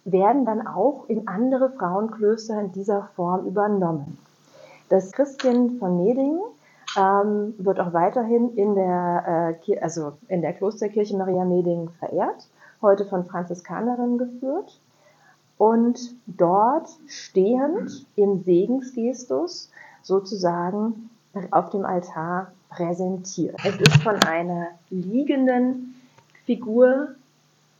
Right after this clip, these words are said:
die in einen Brauch eingebunden war, zu einem stehenden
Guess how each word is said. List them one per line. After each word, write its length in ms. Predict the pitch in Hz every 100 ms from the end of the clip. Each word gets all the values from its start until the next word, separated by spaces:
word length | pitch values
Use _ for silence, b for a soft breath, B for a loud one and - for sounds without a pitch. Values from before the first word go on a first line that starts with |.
| _ _
die 60 | 190
in 80 | 185
einen 200 | 170 175
Brauch 380 | - 160 254
eingebunden 600 | - 208 233 226 220 -
war, 280 | 190 185 202
zu 100 | 202
einem 260 | 180 185 180
stehenden 880 | - 185 196 226 214 214 220 214